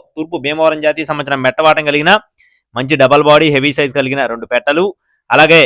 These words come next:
మూడు పుంజులు మీ ముందుకు తీసుకుని రావడం జరిగింది. ఐదు శాల్తీలు ఉన్నాయండి. ఐదు కూడా చాలా రీజనబుల్ కాస్ట్‌లో ఉన్నాయి. చిన్న ముసలి గారి ఫామ్‌కు సంబంధించిన కోళ్ళు అన్నమాట.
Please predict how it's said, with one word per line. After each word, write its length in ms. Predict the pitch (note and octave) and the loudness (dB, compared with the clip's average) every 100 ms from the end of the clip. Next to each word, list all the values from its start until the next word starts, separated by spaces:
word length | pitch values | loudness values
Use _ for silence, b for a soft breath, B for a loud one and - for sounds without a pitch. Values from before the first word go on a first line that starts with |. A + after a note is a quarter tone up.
| - C3+ | 0 -4
మూడు 200 | C#3+ C#3+ | -4 -2
పుంజులు 280 | D3 D3 | -2 -2
మీ 100 | C3+ | -4
ముందుకు 260 | B2+ C3 B2+ | -4 -4 -6
తీసుకుని 300 | C3 C3 C#3 | -6 -6 0
రావడం 200 | B2+ B2+ | 0 0
జరిగింది. 280 | B2+ C3+ E3 A#2+ | -6 -4 -4 -2
ఐదు 240 | C#3+ D3 | -2 -2
శాల్తీలు 420 | C#3+ C#3+ D3+ D3+ | 0 0 -2 -6
ఉన్నాయండి. 340 | C#3+ C3+ C3+ C#3+ | -6 -6 -6 -4
ఐదు 220 | C#3 D3 | -4 -4
కూడా 240 | C#3 D#3 A3+ _ _ _ - | 0 0 0 _ _ _ -10
చాలా 320 | A2+ C#3 E3+ | 0 2 4
రీజనబుల్ 480 | D3+ D#3 D#3 D3 C#3 | 2 0 -4 -4 -2
కాస్ట్‌లో 280 | C#3 C3+ C#3+ | -2 -2 -6
ఉన్నాయి. 260 | C3+ C#3 D#3+ | -4 -4 -6
చిన్న 200 | - C#3+ | -10 -8
ముసలి 300 | D3+ C#3 C#3+ | -8 -6 -4
గారి 140 | C#3 | -2
ఫామ్‌కు 240 | C3+ C3 B2+ | -4 -6 -8
సంబంధించిన 340 | B2 A#2+ A#2+ | -12 -14 -12
కోళ్ళు 200 | B2+ B2+ | -6 -4
అన్నమాట. 260 | B2+ B2 | -2 -2